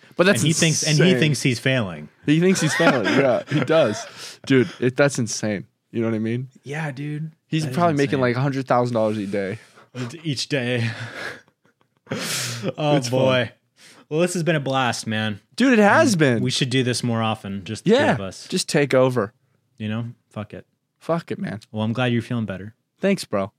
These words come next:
Speaker 1: Yeah, me too. I hope that, uh, I continue to remain good 'cause I heard that it's possible that, you know, you can just fucking slip into the I C U and slip away.
Speaker 2: Mm-hmm.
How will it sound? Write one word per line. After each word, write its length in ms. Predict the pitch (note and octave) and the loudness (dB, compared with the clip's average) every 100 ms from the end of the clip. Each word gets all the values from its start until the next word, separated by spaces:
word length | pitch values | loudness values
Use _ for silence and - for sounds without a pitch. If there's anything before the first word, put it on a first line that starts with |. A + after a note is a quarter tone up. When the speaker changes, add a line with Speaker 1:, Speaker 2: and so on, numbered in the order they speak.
| _ | _
Speaker 1:
Yeah, 160 | C3+ C3+ | -2 0
me 120 | A#2 | 0
too. 160 | A#2 C3+ | -2 -2
I 60 | A2+ | 0
hope 240 | B2+ C3 | -2 -2
that, 140 | A#2+ A#2 | -2 0
uh, 140 | A2 | 0
I 120 | A2 | 0
continue 420 | A2 A#2 B2 A#2 A2 | -4 -6 -4 -4 -2
to 140 | A2 - _ _ - | -4 -8 _ _ -6
remain 300 | A2+ A#2 A2 | -2 0 0
good 180 | A#2+ A#2+ | -2 -2
'cause 120 | G#2+ | -2
I 80 | F#2+ | -2
heard 180 | A2+ G#2+ | -2 -2
that 60 | G#2 | -4
it's 100 | - | -4
possible 340 | A2 G#2+ A2 | -6 -4 -4
that, 200 | G#2 F2+ _ _ _ _ | -4 -8 _ _ _ _
you 80 | A2 | -4
know, 100 | G#2 | -2
you 140 | G2+ | -4
can 140 | G#2 | -6
just 140 | G2+ - | -10 -8
fucking 400 | - G#2 - G2 | -6 -8 -8 -10
slip 320 | - A2 - | -6 -6 -6
into 100 | G#2+ | -6
the 80 | G#2 | -6
I 100 | G#2 | -6
C 180 | - A2+ | -6 -6
U 80 | G#2+ | -6
and 80 | |
slip 260 | - - G#2+ | -8 -10 -8
away. 300 | G#2 A2+ G2 _ _ _ _ | -6 -6 -6 _ _ _ _
Speaker 2:
Mm-hmm. 100 | G#2 | -14